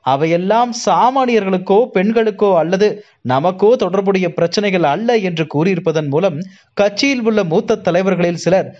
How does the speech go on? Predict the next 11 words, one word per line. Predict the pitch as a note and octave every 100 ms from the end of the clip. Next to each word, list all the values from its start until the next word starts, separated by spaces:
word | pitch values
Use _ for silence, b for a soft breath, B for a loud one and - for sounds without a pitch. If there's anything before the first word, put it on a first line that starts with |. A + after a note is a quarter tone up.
| _
சனாதன | - D3+ E3 G3 G3 G3+ F#3+
தர்ம | E3+ G3 G#3 F#3
ஒழிப்பு | F#3+ F#3+
விவகாரத்தில் | F#3 E3+ G3 G3 F#3+ F#3+
இருந்து | F#3 F#3+ F3+
விலகியே | C#3 E3 F#3+ G3+ A#3
நிற்க | A3 F3+ G3
வேண்டும் | F3+ F3+ E3
என்பதை | E3+ E3+ G#3 E3+ - b b
மறைமுக | B2 D3+ A3 B3 A#3 F#3+
உத்தரவாகவும் | D#3+ - E3 C#3 D3 D3 C#3